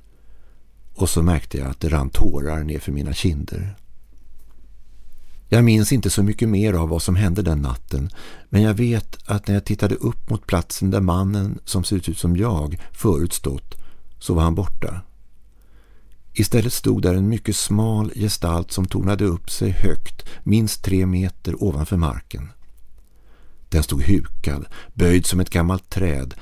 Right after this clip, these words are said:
med det långa, glesa, vita håret hängande bredvid den smala, utdragna halsen. Kinderna var insjunkna.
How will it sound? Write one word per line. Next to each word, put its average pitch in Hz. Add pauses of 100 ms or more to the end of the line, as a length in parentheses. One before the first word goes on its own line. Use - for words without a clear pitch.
(240)
med 80
det 80
långa, 92
glesa, 92
vita 87
håret 73
hängande 80
bredvid 80
den 76
smala, 78
utdragna 78
halsen. 76 (1080)
Kinderna 80
var 80
insjunkna. 71